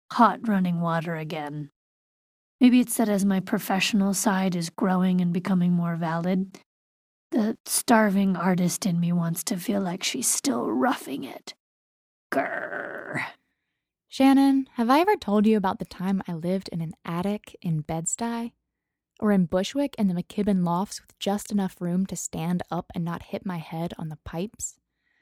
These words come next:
Speaker 2: We have way too much in common. Back to business.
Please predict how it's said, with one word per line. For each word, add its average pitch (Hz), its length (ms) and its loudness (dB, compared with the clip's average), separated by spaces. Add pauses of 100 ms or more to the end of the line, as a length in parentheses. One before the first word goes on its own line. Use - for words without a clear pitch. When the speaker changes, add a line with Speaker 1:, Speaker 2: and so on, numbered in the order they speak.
(680)
Speaker 2:
We 226 140 6
have 170 180 4
way 160 160 -2
too - 140 -6
much 160 220 -2
in 165 100 -2
common. 160 460 -2 (1300)
Back 180 220 0
to 170 80 -2
business. 156 540 -4